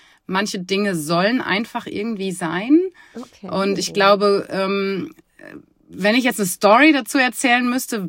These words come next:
Speaker 1: wäre es die Patrick Mahomes Trikottausch-Story.
Speaker 2: Mhm.
Speaker 1: Ähm,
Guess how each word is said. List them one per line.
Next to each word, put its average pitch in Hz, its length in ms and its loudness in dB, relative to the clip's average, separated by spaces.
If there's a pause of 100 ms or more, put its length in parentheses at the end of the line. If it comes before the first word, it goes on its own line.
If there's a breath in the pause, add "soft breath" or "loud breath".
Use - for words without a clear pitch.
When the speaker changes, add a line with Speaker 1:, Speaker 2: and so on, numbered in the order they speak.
(140)
Speaker 1:
wäre 233 340 4
es 220 160 -6
die 214 140 -10
Patrick 220 360 -6
Mahomes 202 440 0
Trikottausch-Story. 254 1300 0
Speaker 2:
Mhm. 220 480 -4
Speaker 1:
Ähm, 196 720 -2